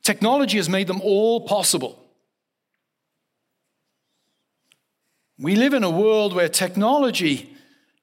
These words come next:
tricks us into thinking that our individual wills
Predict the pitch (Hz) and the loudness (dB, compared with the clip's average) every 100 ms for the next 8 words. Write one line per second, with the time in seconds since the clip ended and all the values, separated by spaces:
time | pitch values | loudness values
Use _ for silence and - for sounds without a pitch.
0 | - - 330 - - 151 123 170 170 165 | -4 0 0 0 -2 0 0 0 -2 -4
1 | - 269 269 208 170 151 147 165 190 247 | 0 2 2 0 0 0 0 0 0 0
2 | 285 262 196 214 196 156 190 226 151 104 | 2 0 0 0 0 2 2 2 0 -6
3 | 95 - - - | -8 -4 -2 -2